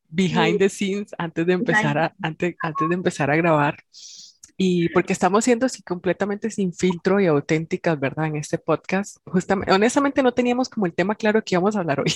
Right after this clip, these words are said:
Speaker 1: <laughs> pero
Speaker 2: Ajá.
Speaker 1: nos, nos conectamos y empezamos a hablar y dijimos, "Este definitivamente es el tema del podcast".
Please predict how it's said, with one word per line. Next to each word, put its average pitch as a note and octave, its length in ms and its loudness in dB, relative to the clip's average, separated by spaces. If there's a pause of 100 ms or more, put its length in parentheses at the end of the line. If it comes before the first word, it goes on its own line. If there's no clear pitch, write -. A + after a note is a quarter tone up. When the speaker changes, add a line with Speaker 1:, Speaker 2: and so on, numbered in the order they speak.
(140)
Speaker 1:
<laughs> - 200 -12
pero G3 280 4
Speaker 2:
Ajá. A#3 380 2
Speaker 1:
nos, A3 400 4
nos G3+ 240 0
conectamos A3+ 680 -2
y A3+ 40 -2
empezamos G#3 420 0
a B3+ 60 4
hablar A#3 220 2
y B3 40 2
dijimos, G#3+ 440 2
"Este G#3+ 280 -2
definitivamente F3 720 -2
es F3+ 80 -4
el F3+ 120 -4
tema D#3+ 260 0
del D3+ 100 -2
podcast". - 580 -6